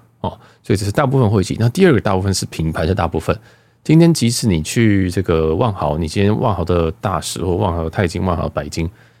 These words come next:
理论上你大部分品牌都有早餐，但是可能万丰、可能 Maxi，它不会给你两克早餐，有些可能给一克，有些可以两克。哦，它有一些灰色地带，但是是大部分没有错。哦，例如说你是在，住在某一个等级以上的，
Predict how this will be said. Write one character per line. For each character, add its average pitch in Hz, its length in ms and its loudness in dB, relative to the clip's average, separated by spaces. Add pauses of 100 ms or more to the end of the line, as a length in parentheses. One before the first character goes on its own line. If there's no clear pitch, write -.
(100)
理 104 100 4
论 143 100 6
上 147 260 2
你 80 120 0
大 107 180 -2
部 101 80 0
分 87 100 0
品 82 120 -4
牌 85 80 -2
都 87 180 0
有 82 220 -2 (460)
早 78 140 -4
餐， 82 220 -4 (160)
但 80 180 -4
是 - 240 -6 (200)
可 - 120 -8
能 80 120 -2
万 98 220 -2
丰、 87 180 -2 (120)
可 - 160 -6
能 78 40 -2
Maxi， 90 380 -4 (300)
它 101 120 -4
不 87 160 -2
会 110 80 2
给 82 160 -2
你 78 160 -2 (120)
两 80 180 -4
克 95 180 0
早 - 160 -8
餐， - 240 -8 (400)
有 - 80 -2
些 120 140 4
可 147 80 4
能 104 80 0
给 90 100 0
一 78 120 -4
克， - 140 0
有 - 60 -2
些 - 120 -4
可 95 100 -2
以 80 80 0
两 95 220 -6
克。 - 200 -2 (400)
哦， - 200 -4
它 113 160 -2
有 95 200 0
一 90 40 0
些 90 480 0 (420)
灰 107 180 0
色 110 180 2
地 82 120 -4
带， - 240 -4
但 101 120 0
是 92 200 -2
是 - 180 -6
大 95 140 -4
部 85 140 -6
分 85 160 -6
没 82 80 -6
有 - 100 -8
错。 - 240 -6 (420)
哦， 78 120 -8
例 87 80 -2
如 82 60 -2
说 85 160 -6
你 76 140 -6
是 101 120 -10
在， 85 300 -4
住 - 180 -10
在 82 180 -2
某 78 160 -2
一 82 40 2
个 90 60 0
等 78 140 0
级 82 140 -6
以 80 40 -4
上 85 240 -2
的， - 140 -6